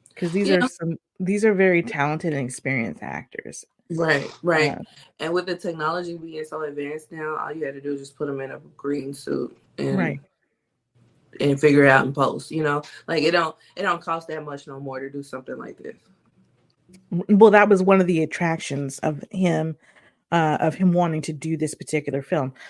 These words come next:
Speaker 1: Because I, I, I don't know, I don't know if you remember, but I think it was W B, uh, they wanted to do, like, this dark universe with all, like, the classic monsters.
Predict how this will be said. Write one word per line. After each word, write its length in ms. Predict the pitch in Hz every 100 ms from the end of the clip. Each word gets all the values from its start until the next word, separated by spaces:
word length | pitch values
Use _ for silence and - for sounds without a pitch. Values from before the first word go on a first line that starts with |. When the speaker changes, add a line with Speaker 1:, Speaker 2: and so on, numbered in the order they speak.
| -
Speaker 1:
Because 160 | 165 165
I, 140 | 147
I, 260 | 180 180 196
I 20 |
don't 160 | 196 180
know, 100 | 170 175
I 60 |
don't 140 | 170 170
know 80 | 165
if 100 | 175
you 60 |
remember, 300 | 160 170 170
but 100 | 156
I 60 | 165
think 180 | 370 403
it 100 | 202
was 140 | 135
W 380 | - 165 175 151 131
B, 500 | 147 147 135 135 135 _ _ _ _ -
uh, 160 | 156
they 140 | 156 175
wanted 240 | 180 175 156
to 60 |
do, 40 | 170
like, 180 | 165 156
this 160 | 151
dark 360 | 131 147 151 139
universe 560 | 151 160 151 160 160 -
with 80 | 143
all, 180 | 156 151
like, 180 | 147
the 60 | 139
classic 440 | - 151 151 147 151
monsters. 680 | 139 151 - 226 277 -